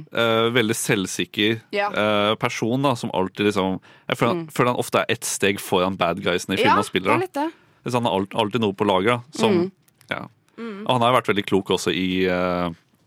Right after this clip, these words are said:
Speaker 1: rollene sine, virker som, da, på at han fortsetter jo å få de gode
Speaker 2: Ja, ja, ja.
Speaker 1: rollene, og regisserer jo selv også, så.
Speaker 2: Ja, fordi her står det også, eh, Christopher Lee som The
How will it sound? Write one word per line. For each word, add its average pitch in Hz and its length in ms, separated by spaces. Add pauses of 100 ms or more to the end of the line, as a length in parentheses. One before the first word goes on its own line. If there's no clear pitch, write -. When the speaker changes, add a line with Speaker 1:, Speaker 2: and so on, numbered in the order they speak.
(480)
Speaker 1:
rollene 101 280
sine, 98 160
virker 95 180
som, 131 60
da, 101 100
på 95 80
at 98 60
han 95 120
fortsetter 92 420
jo 110 40
å - 60
få 87 240
de 87 240
gode - 400
Speaker 2:
Ja, 233 80
ja, 302 60
ja. 403 80
Speaker 1:
rollene, 185 500 (100)
og - 80
regisserer 90 440
jo 95 80
selv 85 260
også, 101 260
så. 95 180 (560)
Speaker 2:
Ja, 311 120
fordi 339 180
her 311 400
står 311 220
det 269 100
også, 220 560
eh, 190 220
Christopher 226 420 (160)
Lee 294 380
som 220 260
The 214 80